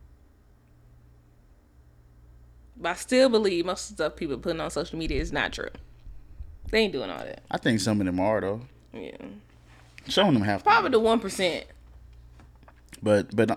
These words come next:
Speaker 2: let me just say, I would never change, I would never change my, my, my, my name to my woman's last name. I would never do that.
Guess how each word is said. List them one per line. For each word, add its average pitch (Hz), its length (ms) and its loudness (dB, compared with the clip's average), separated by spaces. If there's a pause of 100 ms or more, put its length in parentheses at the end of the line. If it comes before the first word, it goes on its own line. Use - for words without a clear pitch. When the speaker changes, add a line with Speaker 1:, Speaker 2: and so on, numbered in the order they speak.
Speaker 2:
let 156 100 2
me 170 120 4
just 120 220 0
say, 92 280 0 (260)
I - 120 2
would 135 160 6
never 107 260 2
change, 92 320 -4
I - 80 2
would 123 160 2
never 107 180 2
change 90 300 -4
my, 73 320 -6
my, 78 220 -4
my, 71 560 -6
my 85 180 -4
name 90 320 -4
to 76 320 -8 (640)
my 92 140 -4
woman's 85 320 -2
last 67 280 -6
name. 92 300 -12 (840)
I 113 100 2
would 104 120 -2
never 80 180 -8
do - 140 -16
that. 50 140 -16